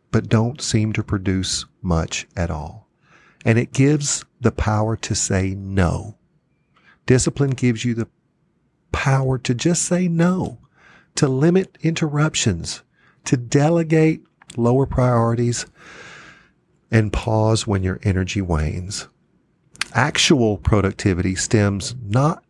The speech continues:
just from the intensity of effort, but the intentionality of it. And both laziness and busyness, get this,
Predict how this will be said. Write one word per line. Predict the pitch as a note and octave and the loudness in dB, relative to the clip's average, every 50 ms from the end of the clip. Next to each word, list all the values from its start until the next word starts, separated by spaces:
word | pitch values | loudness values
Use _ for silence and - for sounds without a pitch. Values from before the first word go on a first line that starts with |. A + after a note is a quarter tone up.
| _ - | _ -2
just | - B2+ B2 B2 - - | 0 2 2 2 2 0
from | - B2 G#2+ G#2 | 0 0 0 0
the | A2 A2 - A#2 | -2 -2 0 0
intensity | A2 G2+ G2 - - - - E3+ G3+ G3 - - D3 C3 A#2 A2 | 0 0 0 -4 -6 0 2 2 2 2 0 -2 0 2 2 2
of | G2 F#2 G2 | 2 2 0
effort, | F#2 F#2 - - G#2+ G#2 - - | 0 0 0 -2 -6 -6 -6 -6
but | - G#2+ - | -6 -2 0
the | - C3+ C#3 | 0 0 0
intentionality | - - B2+ A#2+ A2+ - - - - C3+ C3 B2 - C3+ A#2+ A2+ A2+ A2 A#2 A#2+ A#2 A2 G2+ - G#2 G2+ G2 F2 | 2 0 0 0 0 -4 -4 0 0 2 2 2 0 0 2 2 4 4 4 4 2 0 0 0 -2 0 0 0
of | D#2 D#2+ F#2 | 0 -2 -4
it. | F2+ - - _ _ _ _ _ _ _ _ _ _ _ _ - | -8 -12 -16 _ _ _ _ _ _ _ _ _ _ _ _ -2
And | - G#2 G#2 | -2 0 2
both | G#2 A2 A2 G#2 - | 4 2 2 2 0
laziness | G#2 G#2 A2 A#2+ C3+ B2+ - C#3+ C#3 D#3 D3+ - - - | 0 2 4 4 2 2 2 2 2 2 2 0 -2 -4
and | - - A2 G#2+ G#2 | 0 0 0 0 2
busyness, | G2+ A#2 A#2 A2 A#2 B2 A#2 A#2+ A#2+ A2 - - - _ _ _ - | 2 2 2 2 2 2 0 2 0 0 -2 -4 -6 _ _ _ -4
get | - A#2 C3 - - | -2 0 0 2 2
this, | - A#2+ A2 A#2+ - - - | 2 2 2 2 0 -2 -6